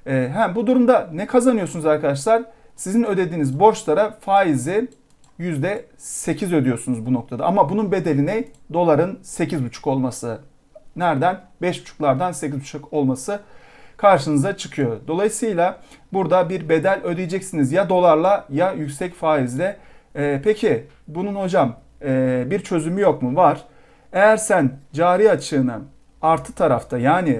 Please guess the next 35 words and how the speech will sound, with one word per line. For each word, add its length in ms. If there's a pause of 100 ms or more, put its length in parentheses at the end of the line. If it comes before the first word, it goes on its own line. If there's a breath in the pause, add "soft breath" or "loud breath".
senin, 560 (500 soft breath)
e, 420
tükettiğin, 840 (140)
ürettiğinden 640
az 200
olursa 600 (200)
yani, 400 (120)
e, 420
tasarruf 480
yapıyorsan 560 (260)
sen 340
aile 360
bireyi 180
olarak 300
kendini 340
düşün. 300 (500 soft breath)
Sen, 340
sen 280
bu, 180
bu 140
ay 240
bin 180
lira 180
kazandın. 600
Bin 120
iki 180
yüz 160
lira 140
harcıyorsan 680 (300 soft breath)
sen 380
bu 260 (320)
doları 440 (240)
aşağı 440
doğru 140
indiremezsin. 720